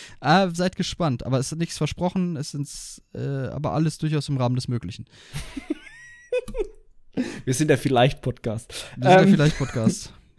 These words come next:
Speaker 2: Okay, alles klar. Ähm, genau. Ich würd sagen, dann sind wir fertig für heute. Wenn euch der Bums hier gefallen hat, liebe Leute, dann lasst uns doch gerne ein positives Feedback da.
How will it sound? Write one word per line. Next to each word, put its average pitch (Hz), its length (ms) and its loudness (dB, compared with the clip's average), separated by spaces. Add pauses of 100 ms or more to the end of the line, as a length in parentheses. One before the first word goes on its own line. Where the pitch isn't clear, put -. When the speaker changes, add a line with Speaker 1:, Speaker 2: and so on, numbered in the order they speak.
(320)
Speaker 2:
Okay, 175 320 2 (160)
alles 180 180 4
klar. 143 220 4 (160)
Ähm, 170 480 6 (320)
genau. 135 320 6 (400)
Ich 147 120 4
würd 190 120 6
sagen, 214 160 6
dann 196 100 2
sind 208 80 -2
wir 202 100 0
fertig 185 260 0
für 131 120 0
heute. 104 340 -4
Wenn 170 200 0
euch 175 260 0
der 170 80 4
Bums 160 260 0
hier 156 120 -2
gefallen 135 320 0
hat, - 160 -4
liebe 113 120 -2
Leute, 107 360 -2
dann 160 300 0
lasst 156 340 0
uns 180 240 -4
doch 165 200 -4
gerne 160 360 0
ein 151 120 -2
positives 165 520 0
Feedback 147 400 -2
da. 113 260 2